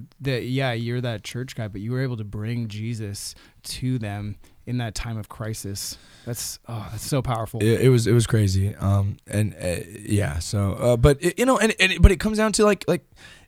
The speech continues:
Speaker 2: it's not always about the time spent, but about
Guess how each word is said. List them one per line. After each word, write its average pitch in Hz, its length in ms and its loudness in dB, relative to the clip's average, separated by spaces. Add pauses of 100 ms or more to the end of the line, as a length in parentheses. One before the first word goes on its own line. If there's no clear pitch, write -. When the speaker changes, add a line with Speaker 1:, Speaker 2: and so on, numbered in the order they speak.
(140)
Speaker 2:
it's 151 220 4
not 156 320 8
always 147 280 8
about 131 520 8 (1400)
the 120 120 2
time 131 340 4
spent, 165 380 4 (640)
but 120 180 8
about 117 400 6